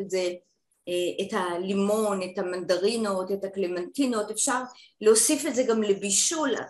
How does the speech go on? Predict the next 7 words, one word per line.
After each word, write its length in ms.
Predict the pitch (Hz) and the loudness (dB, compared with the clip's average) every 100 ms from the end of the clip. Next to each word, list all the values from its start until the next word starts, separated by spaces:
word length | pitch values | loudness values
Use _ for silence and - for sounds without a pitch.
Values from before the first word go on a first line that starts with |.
| - | -6
לא 200 | 196 214 | 0 2
את 140 | 285 | 2
הלימון 400 | 277 208 196 208 | -2 -2 -2 -2
הטרי, 640 | 208 208 202 202 220 175 175 | -4 -4 -2 0 0 -2 -2
אלא 140 | 180 190 - _ _ _ | -2 -4 -10 _ _ _
יש, 440 | 208 208 - - 214 | 0 2 2 0 -2
אה, 200 | 185 | -2